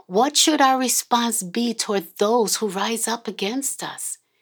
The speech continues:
In Matthew chapter five, verse forty-four, Jesus said,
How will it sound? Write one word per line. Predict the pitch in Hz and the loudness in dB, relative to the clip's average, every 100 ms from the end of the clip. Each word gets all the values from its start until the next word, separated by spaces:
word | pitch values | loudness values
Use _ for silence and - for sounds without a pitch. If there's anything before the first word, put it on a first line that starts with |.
| _ - - - | _ -20 -12 -2
In | 196 185 | 0 4
Matthew | 185 240 - 190 | 4 4 2 0
chapter | 175 - 202 190 - | 2 0 0 -2 -6
five, | - - 180 180 | -6 0 2 2
verse | 170 170 165 | 0 -2 -2
forty-four, | - 175 180 175 - 180 175 160 | -2 0 2 0 -2 -2 0 0
Jesus | 147 - 185 180 170 - | -4 0 0 0 -2 -2
said, | 175 160 147 | -2 -4 -6